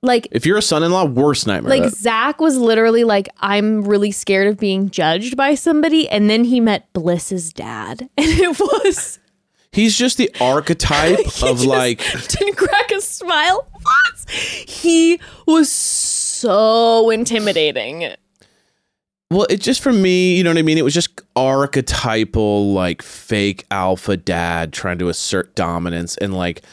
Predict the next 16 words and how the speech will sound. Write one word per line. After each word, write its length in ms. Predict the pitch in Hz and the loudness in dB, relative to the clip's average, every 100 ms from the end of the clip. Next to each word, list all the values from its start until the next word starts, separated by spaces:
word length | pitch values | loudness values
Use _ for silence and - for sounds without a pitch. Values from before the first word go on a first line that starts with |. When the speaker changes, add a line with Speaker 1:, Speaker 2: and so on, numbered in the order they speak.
| - _ | -20 _
Speaker 2:
not 300 | 92 95 101 | -6 -4 -4
trusting 360 | - 104 - 98 | -2 -4 -2 -6
his 140 | 90 | -6
daughter 400 | 92 85 87 85 - 95 | -4 -2 -2 -4 -6 -8
and 120 | 95 | -6
not 200 | 95 101 | -6 -4
giving 260 | 101 95 | -4 -4
her, 360 | 90 95 87 90 | -6 -4 -2 -2
like, 240 | 87 80 - | -2 -4 -6
any 140 | 90 | -8
sort 180 | 87 95 | -6 -8
of 60 | - | -8
credit. 260 | - 90 | -4 -2
And 120 | 139 | 0
then, 240 | 147 151 156 | 0 0 -2
um, 480 | 139 135 123 101 73 | -2 -2 -2 -4 -6